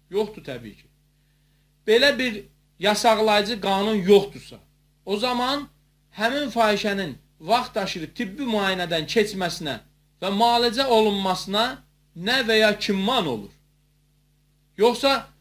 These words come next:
zöhrəvi xəstəliklər dispanserində çalışan həkimlər, e, bu normaları müəyyən eləyiblər və belə, belə qadınları müalicə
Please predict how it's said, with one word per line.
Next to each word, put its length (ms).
zöhrəvi 640
xəstəliklər 880
dispanserində 840
çalışan 440
həkimlər, 520
e, 240
bu 120
normaları 640
müəyyən 360
eləyiblər 440
və 80
belə, 400
belə 240
qadınları 640
müalicə 460